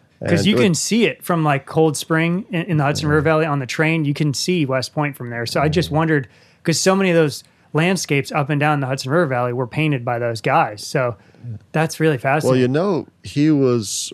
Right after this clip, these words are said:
Speaker 2: writing an article called The Philosophy of Furniture.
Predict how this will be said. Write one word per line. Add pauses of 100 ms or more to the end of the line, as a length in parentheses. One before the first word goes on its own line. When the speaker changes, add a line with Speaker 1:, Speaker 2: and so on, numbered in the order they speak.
Speaker 2:
writing
an
article
called
The
Philosophy
of
Furniture.